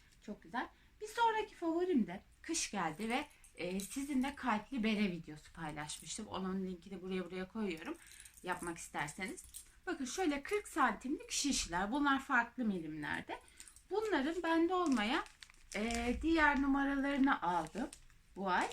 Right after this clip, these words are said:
Bunları, e, geçen seneden beri var. Dedim ki bitmeden, çünkü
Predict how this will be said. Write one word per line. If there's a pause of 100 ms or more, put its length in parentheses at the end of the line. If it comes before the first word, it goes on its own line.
(460)
Bunları, (120)
e,
geçen
seneden
beri
var. (400)
Dedim
ki (140)
bitmeden,
çünkü